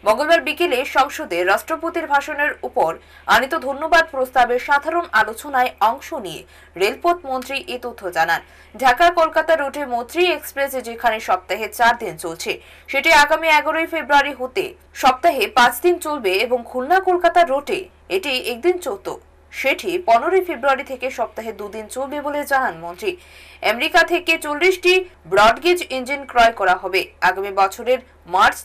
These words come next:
থেকে দুহাজার বাইশ সালের ফেব্রুয়ারির মধ্যে এজেন্টগুলি রেল মন্ত্রণালয় সংগ্রহ করবে। এছাড়া এই জুনের মধ্যে দক্ষিণ কোরিয়া এবং দশটি মোটর গেজ ইঞ্জিন এবং আগামী বছরের মধ্যে আরও কুড়িটি ইঞ্জিন সংগ্রহ করা হবে।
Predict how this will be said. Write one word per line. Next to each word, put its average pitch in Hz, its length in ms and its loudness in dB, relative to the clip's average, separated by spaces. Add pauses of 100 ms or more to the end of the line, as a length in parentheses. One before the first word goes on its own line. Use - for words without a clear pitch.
থেকে 349 200 -2
দুহাজার 254 480 0
বাইশ 202 360 0
সালের 339 340 2
ফেব্রুয়ারির 254 520 -2
মধ্যে 226 300 -8 (420)
এজেন্টগুলি 240 640 -2
রেল 226 340 0
মন্ত্রণালয় 277 800 2
সংগ্রহ 202 320 -6
করবে। 175 300 -6 (480)
এছাড়া 240 400 4
এই 220 200 -2
জুনের 254 360 -4
মধ্যে 302 260 -4 (160)
দক্ষিণ 349 340 -6
কোরিয়া 269 400 0
এবং 247 200 -2 (100)
দশটি 208 420 0 (320)
মোটর 269 380 0 (100)
গেজ 277 220 -6 (140)
ইঞ্জিন 226 420 -10
এবং 190 220 -4 (180)
আগামী 190 300 -4
বছরের 277 480 -2 (300)
মধ্যে 185 380 0 (160)
আরও 208 260 4
কুড়িটি 302 320 -8
ইঞ্জিন 254 360 -6 (100)
সংগ্রহ 226 320 -4
করা 170 300 2
হবে। 180 200 -2